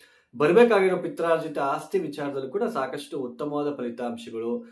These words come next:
ಯಾರೆಲ್ಲ ನೀವು ಸ್ವಲ್ಪ ದೂರದ, ಆ, ಊರಿಗೆ ಹೋಗ್ಬೇಕು ಅಂದ್ರೆ ಈ ಸಮಯದಲ್ಲಿ ಸ್ವಲ್ಪ ದೂರದ ಪ್ರಯಾಣಗಳು ಕೂಡ ಇರುತ್ತೆ.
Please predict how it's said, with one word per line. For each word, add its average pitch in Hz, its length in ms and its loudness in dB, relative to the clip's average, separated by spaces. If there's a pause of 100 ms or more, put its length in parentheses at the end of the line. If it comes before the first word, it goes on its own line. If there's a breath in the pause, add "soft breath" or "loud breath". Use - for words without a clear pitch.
(220 loud breath)
ಯಾರೆಲ್ಲ 180 720 6
ನೀವು 156 320 -4
ಸ್ವಲ್ಪ 165 260 -2
ದೂರದ, 160 760 2 (440)
ಆ, 139 140 -6
ಊರಿಗೆ 143 280 0
ಹೋಗ್ಬೇಕು 131 760 -2 (200 soft breath)
ಅಂದ್ರೆ 233 160 8
ಈ - 20 4
ಸಮಯದಲ್ಲಿ 185 480 4
ಸ್ವಲ್ಪ 165 220 0
ದೂರದ 220 640 2
ಪ್ರಯಾಣಗಳು 214 640 4
ಕೂಡ 180 140 0
ಇರುತ್ತೆ. 120 560 -4